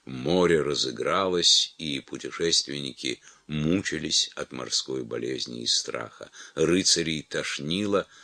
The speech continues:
но лишь у немногих хватало сил перегнуться через борт, чтобы не запачкать палубу. Даже судовой экипаж тяжело переносил бурю,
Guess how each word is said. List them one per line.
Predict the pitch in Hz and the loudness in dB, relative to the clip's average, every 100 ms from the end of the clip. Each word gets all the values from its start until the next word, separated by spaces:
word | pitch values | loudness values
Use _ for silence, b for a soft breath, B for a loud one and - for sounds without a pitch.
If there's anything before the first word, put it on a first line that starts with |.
| B | B
но | 85 82 | -2 2
лишь | 82 - | 2 2
у | 87 | 2
немногих | 85 85 90 101 67 62 - - | 2 2 2 2 0 -6 -8 -6
хватало | 69 64 67 67 | -4 -2 -2 0
сил | 64 - 69 67 | 4 4 2 -8
перегнуться | - 69 58 69 69 69 | -8 -6 -6 -6 -2 -2
через | 60 - 62 60 55 | -2 -8 -6 -4 -4
борт, | - 85 78 - - B | -2 -2 -2 -8 -20 B
чтобы | - - 85 67 | -4 0 0 -2
не | 62 | -4
запачкать | 58 60 64 - - 60 - | -6 -4 -6 -6 -8 -10 -10
палубу. | - 58 53 50 52 - B B | -8 -8 -8 -10 -14 -14 B B
Даже | 76 95 90 | 4 6 8
судовой | - 87 82 85 90 - | 8 8 6 6 4 2
экипаж | 92 - 87 - 80 58 - | -6 -2 -2 0 -2 -2 -6
тяжело | - 64 62 64 60 | -8 -6 -6 -4 -4
переносил | - 62 60 - 64 64 | -4 -8 -2 -2 -2 -4
бурю, | 58 60 64 57 | -10 -10 -8 -8